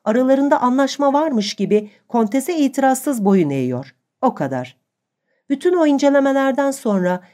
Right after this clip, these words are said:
kendi kafama göre hareket etmeye karar verdim.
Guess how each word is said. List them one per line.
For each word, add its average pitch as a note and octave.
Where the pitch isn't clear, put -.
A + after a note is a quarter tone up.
kendi B3+
kafama C#4
göre A3+
hareket A#3+
etmeye A#3+
karar E3
verdim. B2